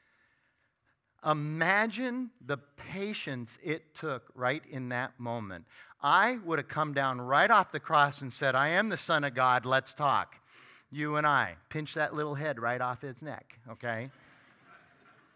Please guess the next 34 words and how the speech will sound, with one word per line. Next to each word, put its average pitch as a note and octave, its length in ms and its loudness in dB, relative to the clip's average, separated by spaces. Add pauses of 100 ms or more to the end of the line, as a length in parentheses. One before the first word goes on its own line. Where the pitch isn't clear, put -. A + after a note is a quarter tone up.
(3000)
Jesus G3 460 -8
is E3+ 120 -8
in G#3 140 -4
for E3+ 160 -6
the D3 80 -4
long D#3 320 -4
game F#2+ 320 -6
here, - 160 -20 (720)
okay? G2+ 260 -12 (1160)
So D3+ 160 -6
also E3 300 2
the C#3 100 -8
chief E3 340 -6
priests E3 320 -6
and C#3+ 80 -6
the B2+ 60 -8
scribes C#3+ 420 2
and C3 100 -8
the C3 80 -4
elders C3 360 -2
mocked C3 340 0
him, G2 160 -10
saying, A#2 380 -8 (340)
"He C3+ 160 -10
saved D#3 320 0
others, D#3 320 4
he A#2+ 80 -8
cannot C#3+ 320 -4
save C#3+ 240 -4
himself. C3 460 -2
He's B2+ 180 -10
the C3+ 120 -12
king D#3 280 -6
of B2 100 -10